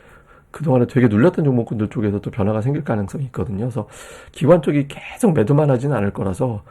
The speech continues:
매수로 전환되는 시점이 언제가 되는지 이런 것들도 좀 계속 좀 인내심을 갖고 관찰을 계속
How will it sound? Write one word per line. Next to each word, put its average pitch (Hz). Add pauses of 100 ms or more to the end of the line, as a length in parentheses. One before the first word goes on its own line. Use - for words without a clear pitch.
(320)
매수로 117
전환되는 110
시점이 120
언제가 104
되는지 95
이런 104
것들도 127 (320)
좀 123
계속 101
좀 104
인내심을 117
갖고 98
관찰을 101
계속 92